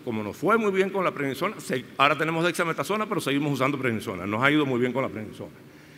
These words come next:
Concentra-, concentrado de plaquetas para mantener el, la cifra de plaquetas,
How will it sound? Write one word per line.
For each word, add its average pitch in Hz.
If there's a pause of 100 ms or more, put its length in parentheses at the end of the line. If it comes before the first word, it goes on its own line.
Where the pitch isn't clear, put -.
(460)
Concentra-, 156 (1300)
concentrado 135
de 185
plaquetas 170 (1400)
para 165 (320)
mantener 139
el, 165
la 127
cifra 156
de 151
plaquetas, 147